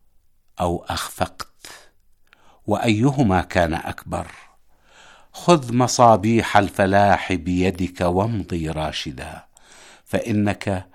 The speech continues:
إن استضأت بها لن تخيب." وتلك هي أحاديث هداة العالمين، أهل البيت المعصومين، سلام الله عليهم أجمعين.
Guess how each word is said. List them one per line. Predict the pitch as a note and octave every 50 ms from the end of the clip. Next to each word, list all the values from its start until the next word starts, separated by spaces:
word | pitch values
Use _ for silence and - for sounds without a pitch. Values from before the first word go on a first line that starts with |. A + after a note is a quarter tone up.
| - - - - _ _ -
إن | G#2+ G#2+ G#2+
استضأت | G2+ - - - - A2 G#2 G2 A#2 - - - - - G#2
بها | F2+ E2 A2 G#2+ - - F2+ F2 E2 E2 E2 E2+ F2 - _ _ _ _ _ _ _ _ -
لن | E2 F2 G2+ G#2+ G#2 - -
تخيب." | D#2 - - - E2+ C2+ - - E2+ E2+ E2+ - - _ _ _ - _ - - _ _ - _ _ _ _ _ _ _ _ -
وتلك | F2+ F2 - - G2+ E2+ E2 - - F#2
هي | E2 D2+ F#2 F#2 F#2 - - -
أحاديث | F2 - - G2 F2 E2+ E2 - F2+ F2 E2 - F2+ E2 E2 D#2+ - - _ - - - - - _ -
هداة | F#2 F#2 E2+ G2+ G#2+ A#2+ B2 A#2 - -
العالمين، | B2+ G#2+ G#2 E2+ F2+ G#2+ A2+ G#2 G#2+ G#2+ G2+ G#2 F#2+ F2 E2 D#2 D2 C#2+ C#2+ C2+ - - _ _ _ _ _ _ _ _ _ - - - - _ _ - -
أهل | A2 E2+ D2 G2 G2 G#2+
البيت | G#2 G2+ F#2+ E2+ F2+ A2+ C3 B2 A2+ - -
المعصومين، | A#2 G2+ F#2+ F#2+ G2 F2 D#2+ D2 - - G#2 F#2 F2 E2 E2 F#2 F#2 E2+ D#2+ D#2 D2 C2+ C2 - _ _ - - - _ -
سلام | - - F#2 F2+ F#2 F2+ E2 E2 E2+
الله | D#2+ D#2+ E2 F2 F2 D2+ -
عليهم | E2+ D#2 D2+ E2+ D#2 D#2 D#2+ D#2+ D2+ - - D#2 D2 C#2 -
أجمعين. | - - D2 - - D2+ C2 B1+ D2+ D#2+ C2+ - - C#2+ C2+ B1+ -